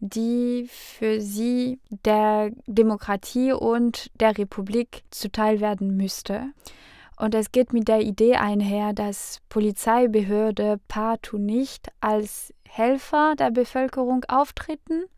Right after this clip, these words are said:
sondern als Machtinstrument der Regierung auftreten. Und sie würden befähigt, die Polizeibehörde,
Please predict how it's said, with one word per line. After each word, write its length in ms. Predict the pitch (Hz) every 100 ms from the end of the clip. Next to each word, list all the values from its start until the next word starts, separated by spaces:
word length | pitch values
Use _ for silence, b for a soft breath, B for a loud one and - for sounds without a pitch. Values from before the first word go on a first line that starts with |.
| B B B B B B B B
sondern 480 | 220 226 233 233 233
als 380 | 226 220 - -
Machtinstrument 1080 | - 220 226 - 233 202 - 202 208 233 233
der 140 | 190
Regierung 720 | 190 - 202 - 190 - - - - - -
auftreten. 640 | - - - 202 196 208
Und 280 | - 208 196 B B B B B -
sie 580 | 220 202 233 277 294 262
würden 560 | 233 233 202 208 202 190 _ _
befähigt, 960 | - 190 - 190 196 226 - - - - _ _ _ _ -
die 160 | 202
Polizeibehörde, 1120 | 196 190 185 - 208 214 220 202 208 214 220